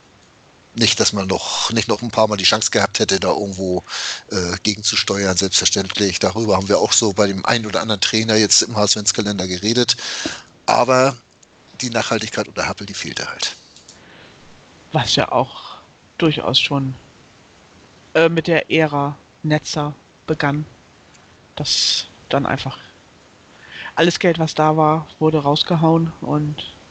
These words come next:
Speaker 2: auch gro-, ohne großes Konzept dahinter.
Speaker 1: Ja, was bleibt sonst noch von Happel in Erinnerung? Viele Worte.
Speaker 2: Oh,
Speaker 1: Wirklich
Speaker 2: ich hab
Speaker 1: gemacht.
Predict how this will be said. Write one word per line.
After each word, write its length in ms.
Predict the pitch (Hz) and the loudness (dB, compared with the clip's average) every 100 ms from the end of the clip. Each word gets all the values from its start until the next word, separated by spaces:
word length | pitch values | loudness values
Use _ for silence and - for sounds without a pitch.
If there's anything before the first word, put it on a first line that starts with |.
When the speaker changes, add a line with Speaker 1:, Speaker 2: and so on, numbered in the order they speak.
| - - - - - - | -20 -20 -20 -20 -18 -2
Speaker 2:
auch 180 | 50 170 - | -2 -2 -6
gro-, 220 | 160 175 | -2 0
ohne 260 | - 175 170 | 4 4 4
großes 640 | 160 160 165 156 - - - - | 4 2 2 0 -2 -2 -8 -10
Konzept 500 | - 151 - 147 - | -2 0 0 -2 -2
dahinter. 400 | 139 143 139 147 - - - - - - - - - - - - - - - - - - | 0 0 -2 -6 -10 -18 -20 -20 -20 -20 -20 -20 -20 -20 -20 -20 -20 -20 -20 -20 -20 -2
Speaker 1:
Ja, 260 | - 131 95 | 4 4 4
was 140 | 110 | -2
bleibt 160 | - 135 | 0 0
sonst 200 | 165 - | 0 2
noch 80 | 160 | 0
von 160 | 120 | 2
Happel 200 | 110 117 | 0 0
in 120 | 113 104 | -2 -4
Erinnerung? 480 | 85 98 95 87 87 - - | -6 -6 -8 -10 -12 -18 -16
Viele 400 | - - 190 147 | -10 0 2 4
Worte. 300 | 160 165 87 - - _ - - - - - - - - - | 4 2 0 -6 -20 _ -20 -20 -20 -20 -20 -20 -20 -20 -2
Speaker 2:
Oh, 160 | 285 302 | 4 6
Speaker 1:
Wirklich 280 | 277 247 - | 6 4 4
Speaker 2:
ich 100 | 233 | 2
hab 120 | - | 2
Speaker 1:
gemacht. 220 | - - | -6 -16